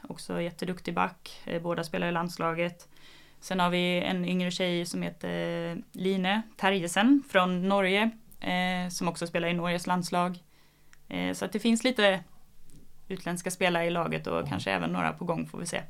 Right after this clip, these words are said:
Speaker 2: Mm. Finns det några gotländska tjejer med?
Speaker 1: Oj, nu du börjar man se undra. Vi har,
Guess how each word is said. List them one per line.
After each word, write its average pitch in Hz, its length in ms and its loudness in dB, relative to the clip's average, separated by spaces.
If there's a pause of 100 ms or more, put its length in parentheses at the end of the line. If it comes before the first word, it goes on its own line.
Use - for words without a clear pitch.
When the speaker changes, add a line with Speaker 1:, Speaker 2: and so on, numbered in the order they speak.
Speaker 2:
Mm. 117 180 0 (300)
Finns 185 140 12
det 185 80 12
några 185 140 12
gotländska 131 500 12
tjejer 127 280 12
med? 123 180 10 (1600)
Speaker 1:
Oj, 208 240 2 (260)
nu 180 260 0
du 165 240 -2
börjar 160 220 -4
man 165 120 -4
se 175 120 -2
undra. 170 220 4
Vi 208 160 6
har, 208 460 6